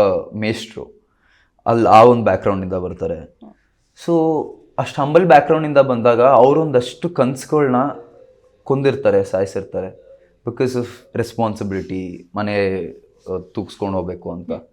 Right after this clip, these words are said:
So ಅವ್ರಿಗೊಂದೇನು ಆಸೆ ಇತ್ತು ಅಂದ್ರೆ, ನಮ್ ಮಗ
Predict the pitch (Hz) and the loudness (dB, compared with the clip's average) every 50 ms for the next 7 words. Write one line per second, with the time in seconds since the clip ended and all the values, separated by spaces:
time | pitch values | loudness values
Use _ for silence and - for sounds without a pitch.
0 | _ _ _ _ _ _ _ _ _ _ _ _ _ _ _ _ _ - - - | _ _ _ _ _ _ _ _ _ _ _ _ _ _ _ _ _ -20 -4 2
1 | 185 185 175 147 139 160 190 202 185 190 196 185 175 143 147 156 180 196 196 185 | 6 8 8 10 10 8 6 4 4 4 2 4 4 4 4 4 2 2 0 0
2 | 165 143 127 110 - 107 117 123 123 - 139 127 127 - 127 120 113 127 143 185 | 0 0 -2 0 2 4 4 4 2 2 -2 -2 -2 -2 -4 -4 -2 -2 -2 0
3 | 185 139 139 143 139 - - - - 107 117 127 143 175 190 196 185 156 147 | 0 0 0 0 -4 -8 -14 -14 -10 -4 -2 0 0 2 2 2 2 2 4